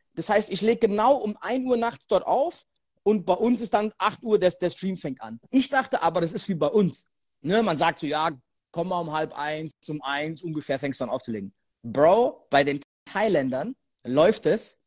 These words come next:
sekundengenau, Alter. Das ist so wirklich, du fängst um Punkt ein Uhr an, Alter. Da ist keine Diskussion, da ist keine ein Uhr, boom, es geht los, Alter. So, weißt du? Und ich wollte ja eigentlich zumindest so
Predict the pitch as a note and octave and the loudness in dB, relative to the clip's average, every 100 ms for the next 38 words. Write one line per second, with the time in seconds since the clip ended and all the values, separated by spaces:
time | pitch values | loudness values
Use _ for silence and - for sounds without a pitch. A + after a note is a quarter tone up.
0 | _ _ _ _ - F3 - C#4+ C#4+ - | _ _ _ _ -2 -2 2 2 2 0
1 | F#3 F3 F3+ - - - - G#2 _ _ | -2 0 0 -2 -8 -16 -16 -16 _ _
2 | _ _ _ _ - D#3+ G#3+ - G3+ - | _ _ _ _ -4 -2 0 4 4 2
3 | _ D3+ C4 C4 C4 - - F3 A#3 B3 | _ -2 -2 -2 -8 -8 -10 -6 -6 -6
4 | - G3+ A3 - D3 - D#4+ D#4+ - - | -2 -2 -2 -8 -16 0 2 2 -2 -4
5 | G#3+ A#3 G3+ F#3 F3+ F#3 C3 A#2+ C#3+ A3 | 0 0 2 0 -2 -6 -10 -6 -4 -4
6 | - G#3+ A3+ F#3+ G3+ F#3 B3 B3 E3+ - | 0 0 2 -2 -2 -4 -2 -2 -4 -6
7 | G#3 - F#3+ F#3+ F#3+ C3+ E3 D3 C#3+ D3 | -10 -2 -2 2 2 0 -4 -4 -4 -4
8 | C#3+ A#2 G#2 _ _ _ C#3+ F3 G#3 - | -6 -16 -18 _ _ _ 0 0 0 -4
9 | G3 - A#3 A3+ C#3+ B3+ C4 - G#3+ A#3+ | -4 -2 -2 0 0 0 0 -2 0 0
10 | A3+ - F3+ | 0 0 -2